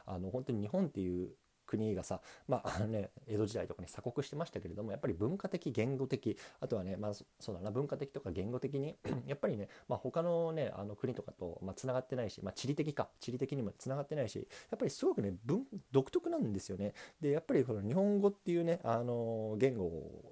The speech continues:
がすごくど-、あの、と-、特別発達してるっていうところもあって、なかなかね、こう、外界とのね、コミュニケーションっていうのもない中で、そこですごくね、一つ面白いコミュニティっていうのが生まれてると思ったんですよね。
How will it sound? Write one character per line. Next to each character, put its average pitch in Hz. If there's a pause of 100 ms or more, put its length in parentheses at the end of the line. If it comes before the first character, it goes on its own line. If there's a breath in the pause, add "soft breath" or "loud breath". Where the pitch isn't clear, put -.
(200)
が 127
す -
ご 143
く 101
ど-、 98
あ 95
の、 92
と-、 - (400)
特 147
別 185
発 -
達 160
し -
て 156
る 151
っ -
て -
い 98
う 90
と -
こ -
ろ -
も 90
あ 90
っ -
て、 -
な 160
か 220
な 214
か 185
ね、 170
こ 160
う、 120
外 127
界 117
と 131
の 90
ね、 92 (220 loud breath)
コ -
ミ 104
ュ -
ニ 110
ケ 117
ー 107
シ -
ョ 95
ン -
っ 95
て -
い -
う -
の 85
も 95
な 135
い 143
中 -
で、 95
そ -
こ 277
で 247
す -
ご 262
く -
ね、 95
一 -
つ - (340 loud breath)
面 156
白 220
い 123
コ -
ミ 107
ュ -
ニ 101
テ 110
ィ -
っ -
て 107
い -
う 98
の 82
が 82
生 98
ま 110
れ 117
て 131
る 117
と -
思 113
っ -
た -
ん 87
で 98
す -
よ -
ね。 165